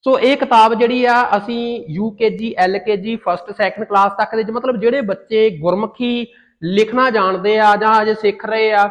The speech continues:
ਥੋੜਾ ਬਹੁਤਾ ਕਰਦੇ ਆ, ਉਹਨਾਂ ਲਈ ਇਹ ਕਿਤਾਬ ਬੜੀ ਲਾਹੇਵੰਦ ਹੈ। ਸੋ ਇਹ ਸਾਰੀਆਂ ਕਿਤਾਬਾਂ ਦਾ ਸੈੱਟ ਜਿਹੜਾ ਆ, ਇਹ ਇੱਕ ਅਸੀਂ ਬਣਾਇਆ ਹੋਇਆ ਹੈ ਤੇ ਅਸੀਂ ਬੱਚਿਆਂ ਨੂੰ ਦਿੰਨੇ ਆ ਤੇ ਇਹ ਫ੍ਰੀ ਜਿਹੜੀਆਂ ਨੇ ਧਰਮ ਪ੍ਰਚਾਰ ਕਮੇਟੀ ਵੱਲੋਂ ਮਿਲਦੀਆਂ ਨੇ। ਸੋ, ਅਹ, ਕੁਛ ਕਿਤਾਬਾਂ ਜਿਵੇਂ ਕੁਛ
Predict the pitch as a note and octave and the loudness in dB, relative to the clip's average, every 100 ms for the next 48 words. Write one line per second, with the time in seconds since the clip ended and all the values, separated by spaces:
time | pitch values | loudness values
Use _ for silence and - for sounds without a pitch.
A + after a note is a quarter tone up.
0 | G3+ - _ - A3 A3+ G#3+ A3 A3 F#3+ | -4 -20 _ 0 2 2 0 -2 0 0
1 | F3+ G3+ A3 - B3+ C#4 C4+ C4 C4 A3 | 0 -4 -4 -2 0 0 -2 -4 -4 0
2 | G3 G3 G#3+ F3+ D3+ D#3+ D#3 D3 B2+ - | 0 0 -2 -2 -2 -4 -8 -10 -14 -16
3 | _ - C4 C4+ A#3+ A3+ B3+ C4+ A#3+ G3+ | _ -2 -2 2 4 4 2 -2 -2 -2
4 | F#3 A3 A3+ A3 F3 G3 G3+ A3+ G#3 G3+ | -2 -4 -4 -4 -6 -4 -6 -2 -2 -2
5 | B3 - A#3 B3 A#3+ A3 - A3 F3+ F3 | -6 -4 -2 0 0 -2 -6 -8 -4 -2
6 | F3 G3+ G3+ F#3 G3 A#3 B3 A#3+ A3+ F#3 | 0 0 -2 -2 -2 -2 -4 -6 -8 -12
7 | - A3 A#3 F3 E3+ G3 A3+ B3+ A#3+ D4 | -8 -6 -6 -6 -8 -8 -8 -8 -4 -6
8 | - - A#3+ C#4 D4 G#3 - _ _ _ | -6 -8 -2 0 0 -4 -10 _ _ _
9 | _ _ _ - G3+ A#3+ B3+ B3+ B3 G#3+ | _ _ _ -4 -2 0 0 0 0 -2
10 | G3 G3 A#3 A#3 A3+ G#3+ G#3+ A3+ A3+ A3 | -4 -2 -2 0 -2 -2 -2 -4 -2 -2
11 | G3 C3+ D3 D3 B2+ - _ _ _ B3+ | -4 -6 -6 -8 -10 -14 _ _ _ 2
12 | B3+ C4 B3+ - - A3+ A3+ A3+ C4+ C4+ | 4 4 0 -8 -8 -4 -4 -2 -2 -2
13 | - - C4+ B3 C#4 C#4 C4+ B3+ | -4 0 2 2 2 0 0 -2